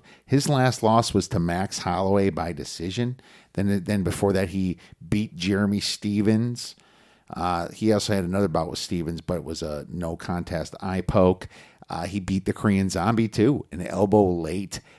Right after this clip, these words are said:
with four <laughs> minutes and fifty-nine seconds gone.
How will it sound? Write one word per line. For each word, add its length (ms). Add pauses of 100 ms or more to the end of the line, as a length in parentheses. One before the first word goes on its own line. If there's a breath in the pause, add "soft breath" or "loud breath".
(140 soft breath)
with 180
four 500
<laughs> 0
minutes 420
and 160
fifty-nine 640
seconds 460
gone. 180